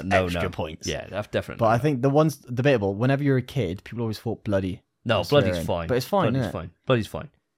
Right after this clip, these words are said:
Speaker 1: Bloody, I think God, anything like that's, you know, blasphemous in a swear word. It's not a swear word if you don't believe in it, right? So blasphemy allowed, but that's where we draw the line. So you can't call somebody,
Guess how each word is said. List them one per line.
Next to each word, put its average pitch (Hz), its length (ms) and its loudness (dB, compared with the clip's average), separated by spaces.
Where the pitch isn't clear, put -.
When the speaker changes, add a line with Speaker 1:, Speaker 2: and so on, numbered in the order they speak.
Speaker 1:
Bloody, 139 560 4
I 123 60 0
think 123 320 -2
God, 110 420 4
anything 135 360 4
like 110 420 0
that's, - 320 -2
you 120 200 -6
know, 98 220 -6
blasphemous 117 840 0
in 135 120 0
a 92 60 -6
swear 90 240 -2
word. 65 240 -8
It's - 80 -20
not 226 80 2
a 147 40 2
swear 147 160 4
word 120 60 6
if 98 60 -4
you 98 60 -8
don't 90 100 -2
believe 85 240 -8
in - 80 -18
it, - 100 -16
right? 110 200 -6
So 127 500 8
blasphemy 143 600 2
allowed, 101 540 0
but 117 120 -2
that's 117 220 2
where 117 140 0
we 104 100 0
draw 104 180 -4
the 90 80 -6
line. 78 340 -6
So - 160 -4
you 110 100 2
can't 127 300 4
call 117 260 -2
somebody, 104 560 0